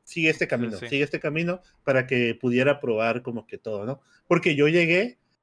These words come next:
Speaker 1: mientras que el, el otro güey también le hacía preguntas de que, "Oye, este juego, eh, ¿cómo se dice? ¿Cuál fue la idea? Bla, bla, ¿qué es la opinión?".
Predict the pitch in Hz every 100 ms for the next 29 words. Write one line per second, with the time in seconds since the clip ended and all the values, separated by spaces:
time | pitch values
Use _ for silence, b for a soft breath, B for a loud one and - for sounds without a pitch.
0 | _ 143 131 127 127 135 120 113 113 123
1 | 135 139 147 135 135 131 139 135 113 123
2 | 120 107 - 117 160 143 113 123 147 -
3 | 147 151 156 151 196 B B - 110 104
4 | 101 98 _ _ _ _ 113 123 123 107
5 | 110 - 110 104 101 127 139 147 147 135
6 | 135 151 147 143 123 117 120 135 123 120
7 | 120 110 110 135 139 131 117